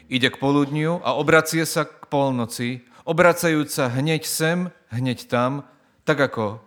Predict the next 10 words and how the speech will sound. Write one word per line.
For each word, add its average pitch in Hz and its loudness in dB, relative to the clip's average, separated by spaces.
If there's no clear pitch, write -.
tá, 147 2
vietor, 131 -6
a 123 0
na 160 6
svojich 156 0
okľukách 151 2
zase 160 2
sa 139 0
vracia 127 -4
vietor. 107 -6